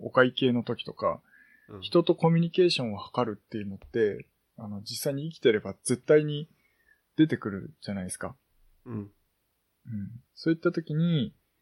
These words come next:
Speaker 1: あの、すぐに人と会話できる状態に持っていくっていうのが、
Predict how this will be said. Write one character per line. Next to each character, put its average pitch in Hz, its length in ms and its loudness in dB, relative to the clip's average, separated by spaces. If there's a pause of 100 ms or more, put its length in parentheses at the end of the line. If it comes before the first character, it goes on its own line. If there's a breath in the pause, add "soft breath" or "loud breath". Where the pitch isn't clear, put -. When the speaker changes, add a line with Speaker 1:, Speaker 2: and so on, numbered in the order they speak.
(300)
Speaker 1:
あ 113 80 -8
の、 107 120 -4
す - 300 4
ぐ 175 140 8
に 127 340 4 (480)
人 - 240 -2
と 131 120 0
会 135 260 2
話 131 100 4
で 123 140 0
き 143 100 4
る 113 80 -2
状 98 220 -8
態 104 260 -6
に 117 100 0
持 104 140 -4
っ - 40 -16
て - 200 -4
い 127 140 2
く - 160 0
っ - 20 2 (220)
て 113 80 -6
い 110 100 -6
う 101 40 -6
の 98 100 -8
が、 101 320 2